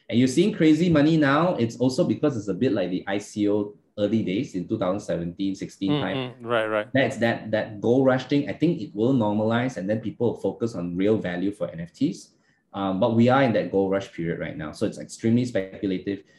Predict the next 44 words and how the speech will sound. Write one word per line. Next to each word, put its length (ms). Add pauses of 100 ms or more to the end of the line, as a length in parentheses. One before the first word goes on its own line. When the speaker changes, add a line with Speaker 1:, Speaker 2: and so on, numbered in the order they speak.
Speaker 1:
You 100
can 160
make 160
massive 540
wealth 340
right 160
now 140 (760)
if 200
you, 220
if, 220
if 200
you, 220
if 160
you 80
buy 220
it 140
right. 220 (140)
I 100
mean, 260
I 100
have 160
Speaker 2:
Right. 100 (100)
Speaker 1:
seen 760 (600)
people 340
become 380
millionaires, 760
even 260
Malaysians, 520
they 120
were 140
just 240
lucky. 420 (540)
They 160
bought 480
the 100
same 320
thing 220
more 180
than 200
me. 180
They 80
took 240
a 60
punt, 360